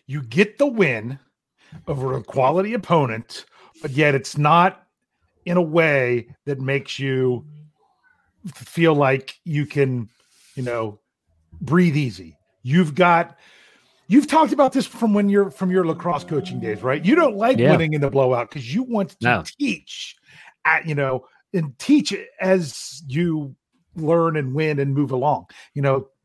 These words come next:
Speaker 1: that's something that you wanna do. So there's an awful lot to take away from this. Um, we'll continue to break it down here, but, um, I, I, I think Brian had a nice prediction, and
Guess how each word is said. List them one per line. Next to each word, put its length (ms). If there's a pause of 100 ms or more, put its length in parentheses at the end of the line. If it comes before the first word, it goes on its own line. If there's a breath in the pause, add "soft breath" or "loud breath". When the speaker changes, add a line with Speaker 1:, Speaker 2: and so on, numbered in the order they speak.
(300)
Speaker 1:
that's 240
something 300
that 160
you 60
wanna 200
do. 420 (540 loud breath)
So 220
there's 280
an 120
awful 360
lot 220
to 80
take 220
away 180
from 200
this. 400 (140)
Um, 600 (160)
we'll 240
continue 380
to 60
break 300
it 80
down 240
here, 320 (300 soft breath)
but, 180
um, 380 (140)
I, 120
I, 200 (260)
I 80
think 340 (120)
Brian 680
had 300
a 80
nice 580 (440)
prediction, 600 (420 soft breath)
and 280